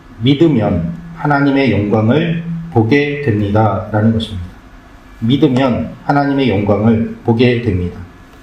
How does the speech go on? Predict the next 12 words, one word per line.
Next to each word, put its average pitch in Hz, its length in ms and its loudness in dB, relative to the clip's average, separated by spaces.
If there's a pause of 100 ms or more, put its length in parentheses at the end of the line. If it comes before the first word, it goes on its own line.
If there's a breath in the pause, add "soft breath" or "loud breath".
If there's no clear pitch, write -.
(1000 loud breath)
삼십구 170 680 0
절, 101 340 0
사십 - 420 -4
절 135 240 0
말씀을 104 760 -2 (380)
읽어드리겠습니다. 107 1040 0 (920 loud breath)
예수께서 143 400 2
이르시되 131 580 2
"돌을 143 360 0
옮겨 143 360 2
놓으라." 123 540 0
하시니 110 580 -2